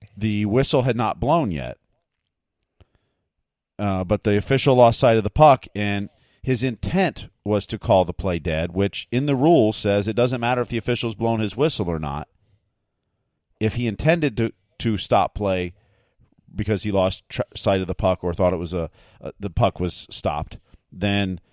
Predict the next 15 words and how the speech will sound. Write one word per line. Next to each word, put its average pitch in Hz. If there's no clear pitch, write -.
that's 110
what 107
matters, 85
and 87
that's 101
what 110
the 104
official 98
said, 92
is, 76
"I 92
intended 90
to 76
stop -
play," 52